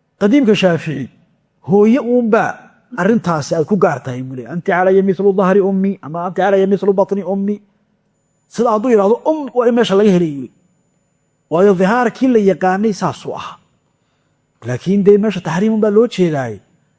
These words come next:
Tu kasta oo maxram u ah, oo lam yadrac taxriimuha,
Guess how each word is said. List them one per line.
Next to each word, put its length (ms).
Tu 100
kasta 420
oo 220
maxram 500
u 80
ah, 140
oo 600
lam 140
yadrac 400
taxriimuha, 560